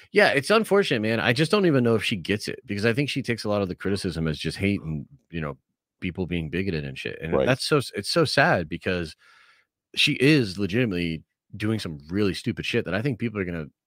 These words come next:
Speaker 1: talk about for years. Like,
Speaker 2: Yeah.
Speaker 1: this trajectory that Star Wars on f-, will be taught in business classes, like, years from now. Like,
Speaker 2: Yeah.
Speaker 1: it's,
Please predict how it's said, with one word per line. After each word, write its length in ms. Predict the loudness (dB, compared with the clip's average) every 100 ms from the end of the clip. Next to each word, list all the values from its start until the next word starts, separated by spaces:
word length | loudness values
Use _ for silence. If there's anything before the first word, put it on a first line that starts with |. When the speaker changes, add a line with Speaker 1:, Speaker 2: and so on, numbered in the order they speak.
| _ -10
Speaker 1:
talk 220 | -6 -4
about 220 | -4 -8
for 180 | -10 -14 -16 _
years. 600 | -16 -8 -8 -10 -18 -20 _ _ _ _ _ _ _ -20 _
Like, 240 | 0 0 -2
Speaker 2:
Yeah. 120 | -4 -4 _ _ _ _
Speaker 1:
this 300 | -4 -4 -4
trajectory 480 | -4 -2 -2 -2 -2
that 100 | -2
Star 180 | -2 -2
Wars 180 | -2 -2
on 360 | -2 -2 -2 -6
f-, 200 | -14 -20 -8
will 140 | -6
be 100 | -4
taught 240 | -4 -4 -4
in 140 | -6
business 420 | -6 -6 -4 -8
classes, 560 | -10 -14 -16 -20 -20 -20 _ _
like, 420 | -8 -8 -10 -20 _
years 320 | -12 -6 -6 -6
from 160 | -12 -14
now. 200 | -18 -20 _ _ _ _ _ _ _ _ -2
Like, 100 | 0
Speaker 2:
Yeah. 80 |
Speaker 1:
it's, 180 | 0 -2